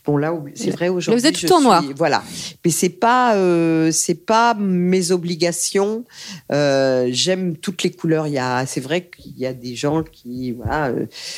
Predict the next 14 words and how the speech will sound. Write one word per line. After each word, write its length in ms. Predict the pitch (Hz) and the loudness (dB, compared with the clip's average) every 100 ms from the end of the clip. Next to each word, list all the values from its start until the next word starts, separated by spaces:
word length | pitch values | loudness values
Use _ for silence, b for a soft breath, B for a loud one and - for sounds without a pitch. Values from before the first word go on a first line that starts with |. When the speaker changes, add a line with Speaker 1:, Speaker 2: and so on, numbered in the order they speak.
| B B 120 | B B -4
Speaker 1:
euh, 100 | 113 | -2
j'ai 160 | 110 | 0
été 180 | 123 - | -2 -2
surprise 640 | 147 - - - 160 180 147 | -2 -2 -6 -4 -2 -2 0
de 320 | 131 123 107 | -2 -2 -4
voir, 520 | 131 135 160 156 135 | -2 0 0 -2 -6
euh, 120 | 131 127 B B | -8 -8 B B
que 80 | - | -4
si 180 | 143 196 | -2 -2
vous 120 | 170 | -4
pla-, 320 | 156 175 165 165 | -4 -2 -2 -4
mettez 300 | 147 170 175 | -4 -2 0
une 140 | 185 151 | 0 0
robe, 420 | 143 135 131 | -2 -2 0